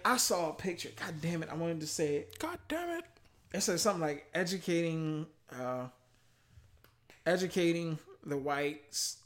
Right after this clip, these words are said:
Speaker 1: on our struggle." It was like a highway, so it said, "Educating the whites on our struggle." And then the exit was, uh, "Enjoying being black,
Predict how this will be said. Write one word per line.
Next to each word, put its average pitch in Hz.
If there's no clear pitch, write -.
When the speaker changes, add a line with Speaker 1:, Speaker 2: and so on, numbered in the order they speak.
Speaker 1:
on 135
our 135
struggle." 143
It 196
was 190
like 160
a 147
highway, 160
so 180
it 170
said, 156
"Educating 180
the 165
whites 170
on 170
our 165
struggle." 170
And 160
then 156
the 165
exit 175
was, 160
uh, 147
"Enjoying 165
being 160
black, 160